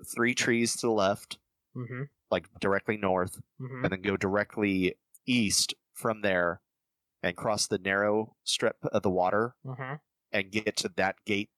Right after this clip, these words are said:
Speaker 1: there and
Speaker 2: Well
Speaker 1: see if I can somehow get over. That, this is just my intention.
Speaker 2: Yeah, that's
Speaker 1: Right,
Speaker 2: a,
Speaker 1: not
Speaker 2: that's a wall, not a gate, but yeah, I get what you're saying.
Speaker 1: Okay, well, I assumed it's like a gate made out of what, uh, strapped together logs,
Speaker 2: Mm-hmm.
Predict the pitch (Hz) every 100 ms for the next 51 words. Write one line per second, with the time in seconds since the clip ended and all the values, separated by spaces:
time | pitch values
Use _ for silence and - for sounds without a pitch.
0 | _ 92 90 92 107 127 _ _ _ _
1 | _ _ - 101 104 98 92 95 85 101
2 | 98 87 - 101 - 107 92 104 127 135
3 | 139 139 113 - 104 92 85 - 82 -
4 | 73 _ 151 113 156 165 139 165 160 151
5 | 127 120 120 95 90 - 117 90 - 95
6 | 87 80 - 95 98 101 98 101 85 101
7 | 101 95 92 - _ _ _ _ _ _
8 | - 180 - 90 107 147 - 277 117 -
9 | 95 87 - - - 87 87 82 80 78
10 | - 87 85 73 - _ - - 85 78
11 | - _ - - - 104 95 - 95 90
12 | 85 87 90 92 85 - - 147 143